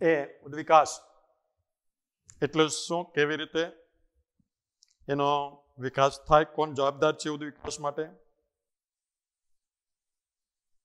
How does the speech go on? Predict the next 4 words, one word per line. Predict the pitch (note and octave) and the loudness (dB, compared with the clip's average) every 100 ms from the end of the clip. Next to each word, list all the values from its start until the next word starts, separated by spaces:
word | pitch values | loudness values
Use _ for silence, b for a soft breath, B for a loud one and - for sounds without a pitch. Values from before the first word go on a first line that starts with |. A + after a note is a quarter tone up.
| _ _ | _ _
વિકાસ | E3 D#3+ E3+ - - _ _ _ _ _ _ _ | 8 8 8 -4 -18 _ _ _ _ _ _ _
લાંબી | C#3 C3+ C#3+ D#3+ | 2 4 6 2
પ્રક્રિયા | E3 - - D#3+ D#3+ | 0 -4 -6 -2 -2
છે | - | -2